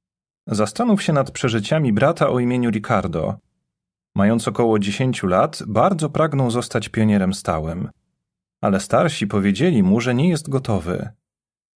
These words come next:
Zamiast się poddać czy obrazić, Ricardo zwiększył udział w służbie. Przyznaje: „Z perspektywy czasu widzę, że potrzebowałem tego, żeby zrobić postępy.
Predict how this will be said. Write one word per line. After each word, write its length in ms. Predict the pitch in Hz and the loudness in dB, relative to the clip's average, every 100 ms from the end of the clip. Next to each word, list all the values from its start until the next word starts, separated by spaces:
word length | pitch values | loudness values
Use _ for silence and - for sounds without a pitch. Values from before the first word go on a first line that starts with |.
| - | -10
Zamiast 400 | 104 104 104 - | 0 2 2 -2
się 140 | - 120 | -4 0
poddać 500 | 160 185 117 104 - | 2 2 2 0 -2
czy 160 | - | -4
obrazić, 720 | 110 104 185 139 107 101 - _ _ _ | -2 0 2 0 -2 -4 -8 _ _ _
Ricardo 460 | 113 123 202 208 170 | -6 0 0 2 0
zwiększył 580 | 123 131 202 196 147 127 | 0 4 4 4 0 0
udział 280 | 113 104 98 | 2 2 0
w 80 | |
służbie. 640 | - 95 85 82 82 - - _ _ _ _ _ | -4 -6 -6 -4 -4 -4 -10 _ _ _ _ _
Przyznaje: 680 | - 107 98 101 95 90 98 - _ _ _ _ _ _ - | -6 0 2 2 2 0 -2 -8 _ _ _ _ _ _ -18
„Z 100 | - | -10
perspektywy 640 | - 143 - 135 - 214 165 | -6 -6 -2 -2 0 0 2
czasu 360 | 190 196 127 | 2 0 -2
widzę, 400 | 120 196 110 107 | 2 2 4 2
że 120 | 123 | 2
potrzebowałem 800 | 143 160 - 151 131 147 135 85 | -4 -4 -2 2 4 4 2 0
tego, 280 | 78 110 131 | 0 0 2
żeby 220 | 127 117 | 0 0
zrobić 400 | 107 120 117 104 | 0 0 0 -4
postępy. 720 | - 104 - 90 82 92 - | -4 -6 -2 -4 -2 -4 -6